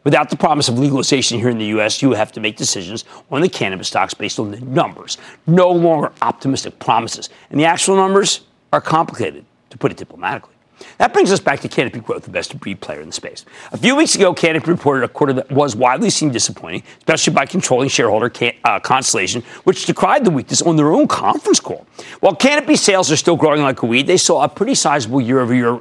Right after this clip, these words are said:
decline in pricing, and its kilograms sold came in far below Wall Street's expectations. Adding insult to injury, Canopy's total operating expenses are growing faster than its sales. For many investors, this was a rude awakening.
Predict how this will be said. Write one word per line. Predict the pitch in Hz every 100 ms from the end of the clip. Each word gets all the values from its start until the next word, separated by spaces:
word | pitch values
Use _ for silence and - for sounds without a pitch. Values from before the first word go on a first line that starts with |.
| -
decline | - - 135 110 113
in | 120
pricing, | - - 101 180 233 - - - - 180
and | 190
its | -
kilograms | - 247 269 208 196 180
sold | - 180 180 180 202
came | - 160 151 -
in | 147 139
far | - - 240 262 147
below | 127 143 147
Wall | 139 110
Street's | - 131 127
expectations. | 104 123 - 123 85 - - -
Adding | 143 170
insult | 151 170 -
to |
injury, | 156 151 175 - -
Canopy's | 254 330 247 -
total | - 190 202
operating | 151 160 180 175
expenses | 160 - 156 151 151
are |
growing | 139 156 151
faster | - - 160 156 - 139
than | 104 85
its | -
sales. | - 85 - - - -
For | -
many | 202 254 294
investors, | 202 160 147 120
this | 165
was | 139 117
a |
rude | 117 127 120
awakening. | 90 110 101 78